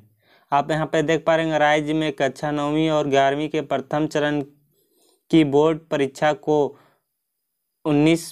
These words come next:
सौ छत्तीस परीक्षा केंद्र बनाए गए थे। कक्षा नौवीं की परीक्षा बारह सौ छप्पन व ग्यारहवीं की परीक्षा के लिए छः सौ अस्सी परीक्षा केंद्र बनाए गए थे। कक्षा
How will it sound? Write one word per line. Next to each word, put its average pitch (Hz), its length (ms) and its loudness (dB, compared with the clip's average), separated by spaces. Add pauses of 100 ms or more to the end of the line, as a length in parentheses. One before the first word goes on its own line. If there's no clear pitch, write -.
सौ - 220 0 (240)
छत्तीस 165 440 0
परीक्षा 147 420 0
केंद्र 156 320 0
बनाए 147 360 0
गए 147 240 0
थे। 160 260 -2 (2250)
कक्षा 143 400 -2
नौवीं 160 400 0
की 175 180 0
परीक्षा 151 560 0 (200)
बारह 139 500 2
सौ 160 160 -6
छप्पन 165 540 -4
व 151 240 2
ग्यारहवीं 139 600 0 (100)
की 160 160 -4
परीक्षा 151 540 -2
के 151 240 2
लिए 147 420 2 (360)
छः 147 220 4
सौ 156 180 -2 (680)
अस्सी 147 360 2 (320)
परीक्षा 139 400 0
केंद्र 156 340 0
बनाए 143 360 0
गए 147 200 0
थे। 143 180 -4
कक्षा 139 460 -2